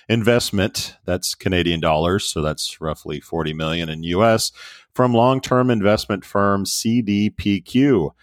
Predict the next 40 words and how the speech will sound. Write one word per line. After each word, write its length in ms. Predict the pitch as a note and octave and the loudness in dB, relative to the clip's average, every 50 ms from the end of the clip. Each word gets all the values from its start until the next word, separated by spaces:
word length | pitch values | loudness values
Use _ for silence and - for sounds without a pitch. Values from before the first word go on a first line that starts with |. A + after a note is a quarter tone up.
| _ _ _ _ _ _ _ | _ _ _ _ _ _ _
That's 200 | - - - - | -18 -14 -12 -10
a 40 | D#2+ | -8
French-Canadian 680 | - - E2+ D#2 - - - E2 D#2+ D#2+ D#2 D#2+ D#2+ | -4 -4 -4 -4 -4 -6 -4 -2 -2 -2 -2 -2 -4
company. 360 | D#2 - F2 D#2+ - F2 D#2+ D2+ | -4 -4 -6 -4 -2 -4 -2 -2
I 120 | D#2 D#2 | -2 -2
won't 260 | D2 D2+ D#2 D2+ D2 | -2 -2 -4 -6 -6
try 260 | - - - D2+ D2 | -6 -6 -4 -2 -2
to 100 | D2 D2 | -2 -4
pronounce 460 | - - - D2+ D2+ D#2+ E2+ F2 - - | -6 -6 -6 -4 -2 -2 -2 -2 -2 -4
it. 220 | - - - - - _ _ _ _ _ _ _ _ _ _ - | -6 -6 -8 -14 -20 _ _ _ _ _ _ _ _ _ _ -6
Uh, 440 | F2+ F#2 F#2 F2+ F2+ F#2 F#2 F#2 | -2 0 2 2 4 4 2 2
the 100 | F2+ G2+ | 2 2
company 300 | - D3+ D#3 D#3 G3 F3 | 0 2 2 2 2 2
says 300 | D#3 - - D3+ D#3 D3+ | 2 4 4 4 4 4
the 100 | C3 C3+ | 2 2
investment 500 | B2 A2 A2 A#2 B2+ - - - B2 A2 | 2 4 4 2 2 2 0 0 0 2
will 220 | G2+ A2+ B2+ C#3+ C#3 | 4 4 4 4 4
enable 380 | B2+ A#2 A#2+ C3 A#2+ A2+ G#2 G#2 | 4 4 4 4 4 4 4 2
it 160 | G#2 G#2 - | 2 0 -2
to 100 | - G#2 | -6 -6
continue 560 | - - F#2 F2+ - - A2 A2 A2 G#2+ G2+ | -4 -4 -6 -4 -4 -4 -2 0 2 2 2
its 160 | G2+ G2+ - | 2 2 0
expansion 640 | - G#2+ - - - G2+ F#2+ G2+ G#2+ - - G2+ F2+ | -4 -4 -4 -4 -2 0 0 0 -2 -2 -4 -4 -2
into 320 | D#2+ F2 G2 G2+ - - F#2+ | -2 -2 -4 -4 -4 -4 -2
new 180 | F#2 F#2+ G#2 | 0 0 0
markets 680 | A2 G#2+ F2 E2+ F2 - G2+ G#2 - - - - - - _ - | 2 2 2 2 2 0 0 0 0 -2 -4 -6 -6 -8 _ -8
and 200 | F#2 G#2 A#2 B2+ | -4 -2 0 2
allow 340 | A#2 G#2+ G2+ G2+ G#2 A2 A2 | 2 2 4 4 4 4 2
it 80 | G2+ - | 2 0
to 140 | - G2 | -2 -4
further 360 | - - - G#2 G2+ F#2+ G2 F2+ | -2 0 2 2 2 2 2 2
optimize 680 | E2 F#2 G2 G2 - - G#2 F#2+ F2 F2 F2 F2+ F#2 - | 2 2 0 0 -2 -4 -2 0 0 2 2 0 0 -2
its 200 | E2 E2+ - - | -2 -4 -4 -6
platform, 720 | - - A2+ B2 C#3 C3 - - F#2+ F2+ F2+ F#2 G2+ A2+ A2+ - - - - - _ _ _ _ | -4 0 0 2 2 0 -2 -4 -2 0 0 0 0 -2 -6 -8 -14 -20 -20 -20 _ _ _ _
which 280 | - - - - - - | -10 -8 -8 -8 -4 0
they 180 | F#2 G2 G#2+ | 2 2 2
say 280 | - - - F#2 F2+ F#2 | 2 2 2 2 2 2
is 140 | F2+ E2+ E2 | 2 0 -2
based 400 | - F2+ E2+ F2 F2 - - - | -2 0 0 0 0 -2 -4 -4
on 220 | E2 D#2 E2 D#2 | -4 -4 -4 -4